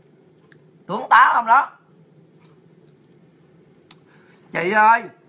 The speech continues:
bốn trăm giáo viên ở Thanh Hóa bị giảm biên chế. Người dạy năm năm, mười năm, hai chục năm giờ cũng không có gì luôn. Giáo viên mà bị như vậy thì bây giờ con dân mình chết tới nơi rồi chị ơi. Ừ.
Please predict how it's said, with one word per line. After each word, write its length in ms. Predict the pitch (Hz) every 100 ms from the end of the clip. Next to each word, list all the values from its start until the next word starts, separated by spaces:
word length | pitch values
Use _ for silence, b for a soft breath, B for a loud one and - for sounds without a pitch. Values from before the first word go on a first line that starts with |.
| _ _ _ _ _
bốn 320 | 214 247 277 -
trăm 240 | 226 220
giáo 240 | 214 254
viên 280 | 262 220 226
ở 120 | 214 208
Thanh 140 | 254
Hóa 460 | 220 214 220 269 -
bị 180 | - 160
giảm 380 | 185 170 - 240
biên 200 | 233 220
chế. 480 | 214 226 294 - - _ _ _ _ _ _ _ _ -
Người 280 | 175 175
dạy 300 | 170 151 156
năm 300 | 220 226 220
năm, 260 | 226 220 220
mười 240 | 190 170
năm, 220 | 175 214 220
hai 240 | 214 220
chục 220 | 214 175
năm 260 | 214 214 208
giờ 260 | 175 165
cũng 160 | 156 240
không 180 | 208 262
có 140 | 262
gì 140 | 240 175
luôn. 400 | 156 226 226 - _ _ _ _ _ _ _ _ b b b b
Giáo 260 | - 220 -
viên 200 | 220 226
mà 80 | 202
bị 180 | 160 180
như 180 | 220
vậy 320 | 226 165 156 208
thì 80 | 214
bây 160 | 202
giờ 120 | 202
con 280 | 170 208 220
dân 180 | 220 220
mình 160 | 185 175
chết 200 | 226 254
tới 100 | 277
nơi 220 | 233 220
rồi 100 | 214
chị 180 | 170 170
ơi. 200 | 214 214 -
Ừ. 520 | 165 170 190 220